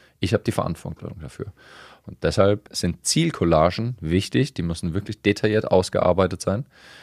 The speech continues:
Äh, und nicht nur Champions League Finale, sondern da gibt's diverse Fragen, die ich danach ausarbeiten muss. Ich muss wissen, äh, bis wann will ich es geschafft haben, warum will ich es geschafft haben, wie will ich es schaffen?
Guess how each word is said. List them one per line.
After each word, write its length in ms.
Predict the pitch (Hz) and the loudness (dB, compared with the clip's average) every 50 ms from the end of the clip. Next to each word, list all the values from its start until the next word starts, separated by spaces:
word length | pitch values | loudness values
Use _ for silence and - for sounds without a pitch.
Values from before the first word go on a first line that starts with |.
| - - _ _ | -20 -20 _ _
Äh, 140 | - 85 85 | 0 0 0
und 200 | - - 82 - | 0 0 0 2
nicht 200 | 92 104 104 - | 2 0 2 4
nur 380 | 117 117 117 117 117 123 120 113 _ _ _ _ _ _ _ _ _ _ _ _ _ _ _ _ _ _ _ _ _ _ - | 4 6 6 6 4 2 0 -6 _ _ _ _ _ _ _ _ _ _ _ _ _ _ _ _ _ _ _ _ _ _ -2
Champions 260 | - 98 98 110 - | -2 0 0 0 -2
League 120 | 117 107 | -2 -2
Finale, 460 | - - 110 110 110 117 123 135 156 156 _ _ _ _ _ _ _ _ | 0 0 2 2 2 2 2 0 -2 -4 _ _ _ _ _ _ _ _
sondern 520 | _ - - 92 92 95 92 92 95 95 92 | _ -2 0 2 2 4 2 2 0 0 -4
da 100 | 92 87 | -6 -6
gibt's 200 | - - - - | -6 -6 -8 -6
diverse 460 | - - 78 87 92 104 110 113 - | -6 -2 4 6 6 6 6 2 -4
Fragen, 400 | - - - 92 95 101 104 104 | -6 -4 -2 -2 -2 -2 -2 -4
die 100 | 92 95 | -6 -6
ich 80 | 90 - | -4 0
danach 340 | - 90 87 87 82 - | 0 0 0 0 -4 -2
ausarbeiten 640 | - 87 87 90 - - 87 98 98 98 98 - 104 | -2 -2 -2 0 0 0 2 4 2 2 2 -2 -4
muss. 200 | 101 104 110 - | -4 -4 -4 -6
Ich 160 | - - - | -8 -10 -8
muss 240 | - 85 82 - - | -6 -8 -8 -8 -6
wissen, 360 | 87 82 - - 87 87 85 - - - - - - - _ _ | -4 -4 -4 -2 -2 -4 -4 -6 -8 -20 -20 -20 -20 -20 _ _
äh, 180 | - 80 85 | -2 -2 -2
bis 260 | 80 - - 80 - 71 | -2 -2 -4 -4 -2 0
wann 240 | 80 80 90 95 | 0 0 0 0
will 140 | 95 101 104 | 0 0 0
ich 100 | 101 - | 0 -2
es 140 | 101 - - | -4 -6 -6
geschafft 480 | - 101 - - 110 - - _ - - | -6 -8 0 0 0 0 0 _ -2 0
haben, 240 | 104 104 107 117 - - - - - _ _ | 0 0 0 -2 -8 -12 -20 -20 -20 _ _
warum 440 | 73 82 - 69 76 87 95 101 101 | 0 0 0 2 0 0 0 2 0
will 140 | 104 107 | -2 -4
ich 140 | 104 - - | -4 -6 -6
es 200 | - - - - _ - _ | -8 -8 -8 -12 _ -20 _
geschafft 460 | _ 98 - - 110 101 - - - | _ -8 -2 -2 -2 -2 -2 -4 -2
haben, 280 | - 101 101 101 110 113 - - - _ _ _ | -2 -2 0 -2 -4 -10 -12 -18 -20 _ _ _
wie 340 | - 78 87 113 120 113 104 | -8 2 4 6 6 6 6
will 140 | 120 113 | 4 4
ich 140 | 117 113 - | 4 0 0
es 120 | 110 - - | -4 -4 -2
schaffen? 460 | - - 117 - - - 131 156 | 0 0 0 -2 -2 -8 -10 -10